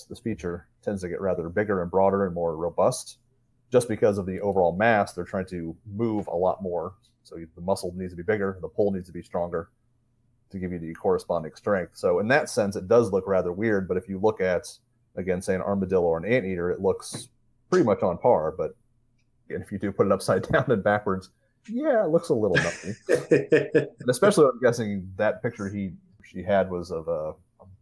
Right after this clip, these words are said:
Speaker 1: guessing a mylodonted, just from the look of it. And that's,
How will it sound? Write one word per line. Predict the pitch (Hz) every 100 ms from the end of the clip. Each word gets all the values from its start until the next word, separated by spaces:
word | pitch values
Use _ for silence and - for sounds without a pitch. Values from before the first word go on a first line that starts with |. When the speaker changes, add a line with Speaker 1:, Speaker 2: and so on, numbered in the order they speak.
| _
Speaker 1:
guessing | - - 85
a |
mylodonted, | 90 98 90 87 95 95 87
just | 85 -
from |
the | 85
look | 92 -
of | 85
it. | 82 - _ _ _ _ _ _
And | 110 104
that's, | 107 - - - -